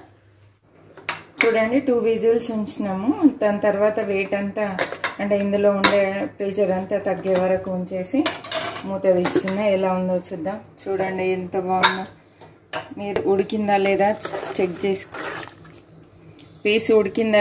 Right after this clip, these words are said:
లేదా ఒకసారి చెక్ చేసుకుందాం. ఉడికిపోయిందండి, కానీ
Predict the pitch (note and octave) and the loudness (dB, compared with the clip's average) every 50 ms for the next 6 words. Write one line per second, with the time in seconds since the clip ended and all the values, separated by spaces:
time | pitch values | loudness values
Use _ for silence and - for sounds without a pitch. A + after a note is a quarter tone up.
0 | G3 G3 G3 G3 F#3+ G#3+ A#3 A3+ A3 - - A3+ A3 G3+ G#3+ - G#3+ F#3+ F3+ E3 | 6 6 4 4 4 4 4 2 0 0 2 4 4 4 4 2 0 0 0 0
1 | D#3+ G3+ G3+ - - - - G2+ - - F#3+ A#3 D#4 D#4 - - - - - - | 0 0 0 0 -2 -8 -8 -6 -4 2 4 6 6 6 4 -2 -8 -10 -10 -10
2 | - - - - - _ - - - - _ _ - D#3+ - - _ _ - - | -10 -10 -16 -20 -20 _ -20 -20 -20 -20 _ _ -20 -20 -20 -20 _ _ -20 -20
3 | - - _ _ - - - - - _ - - - - _ - - - - - | -20 -20 _ _ -20 -20 -20 -20 -20 _ -20 -20 -20 -20 _ -20 -20 -20 -20 -20
4 | - - - - - _ _ - - - - - _ - - - - - - - | -20 -20 -20 -20 -20 _ _ -20 -20 -20 -20 -20 _ -20 -20 -20 -20 -20 -20 -20
5 | - - - - - - - - - - - - - - - - - - - - | -20 -20 -18 -16 -14 -14 -14 -16 -20 -20 -20 -20 -20 -20 -20 -20 -20 -20 -20 -20
6 | - - - - - G3+ - - - - G#3+ G#3 G3 F#3 F3+ F3+ F3 F3+ G3 A3 | -20 -16 -8 -4 -4 -4 -4 -4 -4 -2 -2 0 0 0 0 0 -2 -2 -4 -6
7 | B3+ - - - - _ _ - - - - _ _ - - _ _ _ _ - | -6 -8 -12 -20 -20 _ _ -20 -20 -20 -20 _ _ -20 -20 _ _ _ _ -20
8 | - - - _ _ - - - _ - - - - - _ _ - - - - | -20 -20 -20 _ _ -20 -20 -20 _ -20 -20 -20 -20 -20 _ _ -20 -20 -20 -20
9 | - - - - - - - - - - - - - - _ - - - - - | -20 -20 -20 -20 -20 -20 -20 -20 -20 -20 -20 -20 -20 -20 _ -20 -20 -20 -20 -20
10 | - - - - - - - - - - - - - - - - - - - - | -20 -20 -20 -20 -20 -20 -20 -20 -20 -20 -20 -20 -20 -20 -20 -20 -20 -20 -20 -20
11 | - - - - - - - - - - G#3+ G#3 G#3+ A3+ C4+ | -20 -20 -20 -20 -20 -20 -20 -10 -2 2 4 6 8 10 12